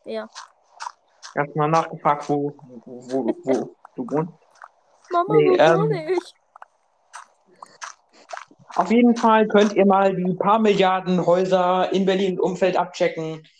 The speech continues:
Speaker 2: Allerdings werdet ihr einige Jahrzehnte brauchen und bis dahin hat der NATO seinen Podcast beendet. Und
Speaker 1: Jupp.
Speaker 2: wenn
Speaker 1: Bis
Speaker 2: ihr
Speaker 1: dann bin
Speaker 2: ihn
Speaker 1: ich alt.
Speaker 2: findet,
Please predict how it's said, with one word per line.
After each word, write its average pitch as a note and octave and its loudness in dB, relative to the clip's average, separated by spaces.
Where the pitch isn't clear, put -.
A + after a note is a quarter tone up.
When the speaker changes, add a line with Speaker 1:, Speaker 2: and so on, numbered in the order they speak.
Speaker 2:
Allerdings E3 0
werdet G#3 0
ihr F#3+ 2
einige A3 0
Jahrzehnte F#3 0
brauchen F#3 0
und E3+ -6
bis F#3 -6
dahin E3+ -2
hat D#3+ -2
der C#3 0
NATO D3+ -2
seinen D#3+ -2
Podcast C3+ -8
beendet. C#3 -2
Und D#3 2
Speaker 1:
Jupp. D4 -2
Speaker 2:
wenn F3 2
Speaker 1:
Bis G3+ 0
Speaker 2:
ihr G3+ 4
Speaker 1:
dann F#3 2
bin F3 2
Speaker 2:
ihn E3+ 2
Speaker 1:
ich E3+ 0
alt. - 0
Speaker 2:
findet, G3+ -2